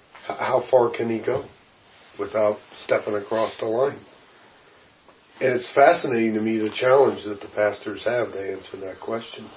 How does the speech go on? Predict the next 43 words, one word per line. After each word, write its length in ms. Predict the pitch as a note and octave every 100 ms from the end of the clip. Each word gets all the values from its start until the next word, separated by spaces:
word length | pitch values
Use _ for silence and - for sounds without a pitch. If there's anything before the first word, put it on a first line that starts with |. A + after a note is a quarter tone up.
| - - - - - - - - -
And 160 | D3+
I 140 | D3 C#3+
ask, 400 | D#3 G#2 - -
you 60 |
know, 180 | G2+ A2 - -
"Can 140 | - F#2+
you 120 | F2 - - _ _ -
kiss 220 | - A2 -
a 40 |
girl? 320 | G#2+ A2+ C3+ - - - - - - - - - - - -
Can 80 | A2
you 120 | - -
fondle 440 | A2 G#2+ A2+ A#2+
a 60 | A#2+
girl?" 260 | A#2+ A#2+ - -
You 80 |
know, 120 | A2 A2
"Oh, 260 | B2 E3
well, 100 | A#2+
that's 240 | A2 A#2 -
too 140 | G#2+
far." 220 | G2+ G#2+ C3+
"Oh, 180 | A#2 -
so 80 | -
you 160 | G#2+ G#2
can 180 | G#2+ G2+
kiss, 340 | - D3 A2 -
but 100 | A2
you 180 | G#2 G2+ -
can't." 260 | B2 G#2+ - - - - - -
No, 280 | B2 C3 C3
you 160 | A#2+ B2
really, 240 | B2+ A#2 - - - - - - - - - - - - - - - - - - - - - - - G#2 A#2+
you 160 | D3 D#3+
and 80 | C#3
I 100 | C3+
have 180 | B2+ A2+
had 260 | B2+ C#3
this 180 | A#2+ A#2
discussion 500 | A#2 - D#3+ D3+ C#3+
a 40 | A2
little 260 | G2 F#2
bit. 140 | F2+